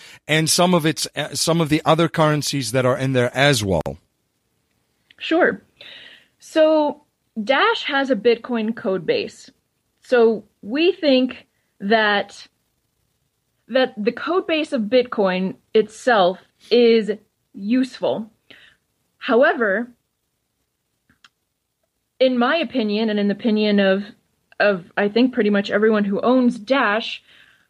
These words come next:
Speaker 2: uh, Bitcoin was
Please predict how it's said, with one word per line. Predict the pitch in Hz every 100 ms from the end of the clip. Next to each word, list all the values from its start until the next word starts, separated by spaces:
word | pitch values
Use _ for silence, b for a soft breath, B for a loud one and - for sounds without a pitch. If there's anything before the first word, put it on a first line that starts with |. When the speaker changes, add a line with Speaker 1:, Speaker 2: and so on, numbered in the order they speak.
| b
Speaker 2:
uh, | 247 233 214 190 _ _ _ _ _ 214
Bitcoin | 202 349 - - 302 269 262 247 247 - _
was | 202 226 226 220 214 214 196